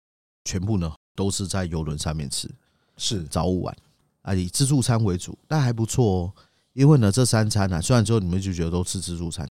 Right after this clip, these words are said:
Speaker 1: 但是它的菜式每天是不一样的。
Speaker 2: 所以已经在尽可能在一个单一国家旅行当中，菜色去做变化，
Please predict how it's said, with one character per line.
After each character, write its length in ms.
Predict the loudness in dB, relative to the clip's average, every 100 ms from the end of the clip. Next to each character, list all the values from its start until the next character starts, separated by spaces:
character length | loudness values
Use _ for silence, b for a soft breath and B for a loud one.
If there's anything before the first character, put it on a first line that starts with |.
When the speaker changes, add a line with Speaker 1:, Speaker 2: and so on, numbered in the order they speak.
| -6
Speaker 1:
但 100 | -2
是 120 | -2 -4
它 100 | -6
的 80 |
菜 220 | -4 -4 -4
式 180 | -4 -6
每 140 | -6
天 220 | -6 -6
是 80 | -4
不 180 | -4 -4
一 100 | -4
样 120 | -6
的。 80 | -8 _ _
Speaker 2:
所 180 | -10 -4
以 140 | -4
已 180 | -4 -8
经 200 | -8 -6
在 180 | -4 -4
尽 260 | -4 -6 -6
可 200 | -8 -6
能 160 | -8
在 240 | -6 -4 -4
一 120 | -6
个 360 | -8 -10 -10 -10
单 220 | -6 -6
一 60 | -6
国 180 | -6 -4
家 140 | -2
旅 100 | -4
行 220 | -8 -12
当 180 | -10 -10
中， 200 | -10 -12
菜 220 | -6 -4
色 120 | -4 -6
去 140 | -8
做 160 | -6 -6
变 240 | -6 -8
化， 320 | -8 -12 -14